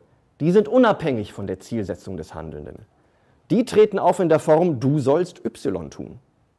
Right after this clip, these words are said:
ohne Wenn und Aber. Und das, so Kant, ist genau das Charakteristikum der Moral. Diesen Unterschied müssen Sie nicht unbedingt sofort sprachlich erkennen.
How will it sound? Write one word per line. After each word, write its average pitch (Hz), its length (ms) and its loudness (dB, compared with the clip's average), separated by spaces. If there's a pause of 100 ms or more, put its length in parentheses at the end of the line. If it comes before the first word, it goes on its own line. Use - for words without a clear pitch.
(300)
ohne 139 320 2
Wenn 107 160 -4
und 175 200 -10
Aber. 131 340 -4 (1400)
Und 92 140 -12
das, 107 280 0
so 101 200 -4
Kant, 165 360 -2
ist - 200 -14
genau 127 320 2
das 208 200 -4
Charakteristikum 127 1000 -8
der 101 100 -2
Moral. 104 420 -4 (1700)
Diesen 175 200 6
Unterschied 220 540 4
müssen 170 280 2
Sie 170 120 4
nicht 175 180 2
unbedingt 185 460 4
sofort 170 400 -2
sprachlich 151 500 2
erkennen. 147 460 0